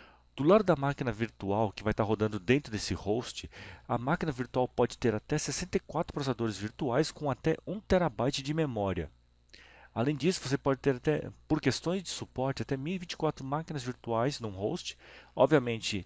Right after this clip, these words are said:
tecnicamente, você pode ter muito mais do que isso, só que para fins de suporte é até mil e vinte e quatro. Se você precisar estender, obviamente, você tem que fazer um contrato especial de suporte.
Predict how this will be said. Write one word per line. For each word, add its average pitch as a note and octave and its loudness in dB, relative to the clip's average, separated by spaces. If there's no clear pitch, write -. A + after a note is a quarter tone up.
tecnicamente, C#3+ 2
você A2+ -4
pode A2+ 2
ter A2+ -4
muito C3 -6
mais A2 2
do B2+ -2
que - -8
isso, A2+ -6
só - 0
que - -8
para D3+ 4
fins E3+ -4
de - -8
suporte C#3 0
é B2 0
até B2+ 0
mil A#2+ -8
e A#2+ -10
vinte C3+ -8
e - -8
quatro. - 0
Se - -10
você C3 2
precisar - 0
estender, B2 4
obviamente, B2 4
você - -8
tem C3 -6
que - -10
fazer A#2+ -2
um B2 -2
contrato A2 -8
especial A#2+ 4
de - -6
suporte. - -6